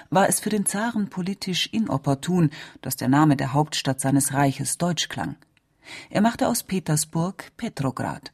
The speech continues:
Zehn Jahre später, kurz nach dem Tod Lenins,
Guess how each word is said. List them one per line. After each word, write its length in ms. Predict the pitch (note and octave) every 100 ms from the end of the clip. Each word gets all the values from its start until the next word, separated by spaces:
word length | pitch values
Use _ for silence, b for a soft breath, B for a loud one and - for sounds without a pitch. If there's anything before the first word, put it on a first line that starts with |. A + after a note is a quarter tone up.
| _ _ _ _ _ _ _
Zehn 200 | - C#3
Jahre 220 | C3 B2+
später, 600 | C3 - C3+ D3 F#3 A3 A3 -
kurz 260 | - D3 -
nach 140 | C3+
dem 160 | B2+ B2
Tod 240 | C#3+ C3+
Lenins, 440 | C3+ D3 E3 D#3+